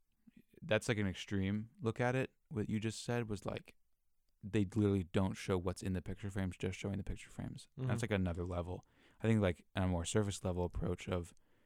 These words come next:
Speaker 1: you know, you show things maybe even through conversations, but not necessarily through the dialogue.
Speaker 2: Mm-hmm.
Speaker 1: For instance, you really see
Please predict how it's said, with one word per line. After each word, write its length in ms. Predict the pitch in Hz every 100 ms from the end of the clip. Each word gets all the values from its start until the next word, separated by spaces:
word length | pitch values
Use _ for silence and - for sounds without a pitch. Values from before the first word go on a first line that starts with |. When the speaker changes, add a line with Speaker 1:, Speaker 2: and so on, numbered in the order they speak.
| _
Speaker 1:
you 120 | -
know, 260 | 90 85 82 _ _ _ _ _ _ _ _ _ -
you 140 | 104
show 260 | 90 - 101
things 540 | 95 101 90 90 - - _
maybe 280 | 117 127 -
even 200 | 120 113
through 200 | 101 110
conversations, 680 | - 135 135 139 135 - 127
but 140 | -
not 180 | - 107
necessarily 440 | 104 101 107 98 92
through 140 | 95
the 60 | 92
dialogue. 500 | 85 85 - - -
Speaker 2:
Mm-hmm. 180 | 127 120 110 - _ _ _
Speaker 1:
For 120 | -
instance, 400 | 117 98 110 -
you 120 | 110
really 360 | 101 107 120 123
see 520 | 104 - 107 98 92